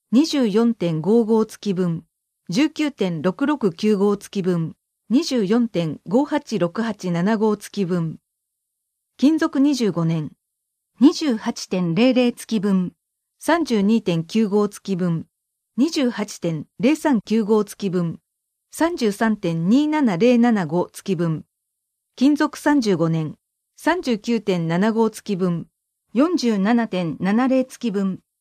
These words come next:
三十九点七五七五月分、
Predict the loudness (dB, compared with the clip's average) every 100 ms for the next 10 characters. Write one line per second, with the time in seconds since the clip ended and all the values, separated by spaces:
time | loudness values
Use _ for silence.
0 | _ -2 -2 0 -2 -2 -4 -2 -2 -4
1 | -2 0 0 2 2 4 4 2 2 -2
2 | -4 -4 -2 0 -2